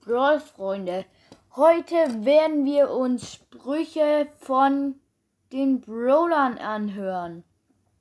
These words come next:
Und zwar werden wir es hier einfach nur anhören, aber dafür jeden einzelnen. Und wir fangen mal an.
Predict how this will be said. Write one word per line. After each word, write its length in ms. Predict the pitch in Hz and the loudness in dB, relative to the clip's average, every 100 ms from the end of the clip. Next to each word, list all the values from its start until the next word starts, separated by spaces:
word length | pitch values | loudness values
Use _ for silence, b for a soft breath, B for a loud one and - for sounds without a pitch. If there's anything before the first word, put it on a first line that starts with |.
| _ _ - - B B B B B _ _ _ _ | _ _ -20 -20 B B B B B _ _ _ _
Und 260 | 240 247 226 | -6 -6 -6
zwar 880 | - - - 214 247 254 254 247 - _ _ _ _ _ _ _ - | -12 -14 -10 2 4 6 4 2 -6 _ _ _ _ _ _ _ -16
werden 640 | 220 196 262 294 277 262 | -10 -4 -2 0 -2 -2
wir 400 | 247 240 233 208 _ - - _ _ | 0 0 -2 -4 _ -20 -20 _ _
es 140 | 214 226 | -20 -12
hier 180 | 247 | -8
einfach 260 | 226 226 220 | -8 -8 -8
nur 160 | 214 - | -8 -6
anhören, 720 | 247 269 277 269 262 247 - | -2 0 2 2 2 0 -6
aber 420 | 202 208 208 202 | -2 2 4 2
dafür 360 | 208 - 214 | -6 -8 -4
jeden 560 | 208 196 226 285 277 262 | -4 -4 -4 -4 -4 -4
einzelnen. 880 | 151 220 226 214 214 208 202 202 202 _ _ _ _ - | -4 -4 -6 -10 -10 -6 -4 -6 -10 _ _ _ _ -10
Und 680 | 214 208 196 190 - - _ _ _ _ _ _ - | -6 -6 -6 -8 -12 -20 _ _ _ _ _ _ -12
wir 140 | 208 | -10
fangen 440 | 220 214 214 214 | -8 -6 -6 -6
mal 220 | 208 208 220 | -6 -6 -4
an. 320 | 180 190 | -6 -8